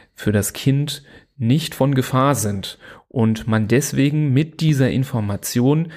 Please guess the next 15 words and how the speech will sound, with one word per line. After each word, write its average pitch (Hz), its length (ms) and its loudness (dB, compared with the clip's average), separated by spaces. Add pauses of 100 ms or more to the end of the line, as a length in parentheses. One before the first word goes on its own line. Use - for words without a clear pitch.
(180)
als - 380 -6
allererstes, 156 800 0
wenn 127 180 2
man 156 160 2
in 110 120 2
so 107 100 2
eine 104 220 0
Situation 107 600 -2
kommt, 143 280 -2 (240)
versuchen 165 520 2
soll, 147 380 2
die - 180 -6
Ruhe 139 300 2
zu 160 240 -2
bewahren, 131 520 0